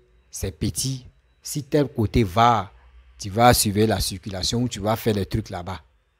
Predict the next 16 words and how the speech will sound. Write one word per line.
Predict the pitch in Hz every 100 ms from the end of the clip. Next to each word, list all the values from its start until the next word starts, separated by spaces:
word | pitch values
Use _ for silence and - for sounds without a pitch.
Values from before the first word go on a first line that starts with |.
| _ _ _ _ _ _ _ _
Il | 107
te | 92
dit, | 107 127 139 - _ _
avant | 101 101 120
de | 113
rentrer, | 98 90 110
il | 101
faut | 123
m'envoyer | 113 92 92
cinquante | 95 - - - - - 110 -
mille, | 113
il |
faut | 110 123
m'envoyer | 101 90 95
cent | - 104
mille. | 101 92